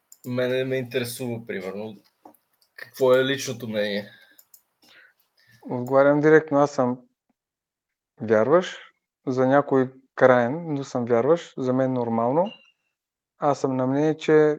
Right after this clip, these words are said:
Speaker 2: България оцеляла като държава през всичките тия векове, благодарение на църквата, на езика и на семейните ценности. Това, ако не е имало, едно от тия неща, ако не го е имало, ние няма да оцелеем.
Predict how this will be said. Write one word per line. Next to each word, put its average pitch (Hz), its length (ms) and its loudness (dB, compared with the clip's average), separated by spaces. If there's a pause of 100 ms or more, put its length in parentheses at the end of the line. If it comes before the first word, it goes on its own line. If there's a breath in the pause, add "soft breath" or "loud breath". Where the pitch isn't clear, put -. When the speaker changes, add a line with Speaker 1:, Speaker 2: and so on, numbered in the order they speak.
(220)
Speaker 2:
България 143 460 6
оцеляла 143 840 4
като 131 260 -4
държава 131 680 4 (840)
през 131 180 0
всичките 139 480 -10
тия 131 500 2
векове, 139 800 2 (160)
благодарение 135 540 4
на 123 120 0
църквата, 160 680 4
на 143 140 0
езика 147 420 0
и 165 80 4
на 160 400 -2 (420)
семейните 143 540 0
ценности. 120 560 -4 (640)
Това, 170 140 6
ако 143 220 2
не 135 100 2
е 135 40 2
имало, 127 420 0 (320)
едно 143 300 2
от 139 120 -6
тия 135 120 -2
неща, 127 220 0
ако 123 200 -2
не 123 120 -4
го 131 160 2
е - 20 2
имало, 160 240 2
ние 151 180 0
няма 135 260 0
да 139 100 -4
оцелеем. 117 440 -2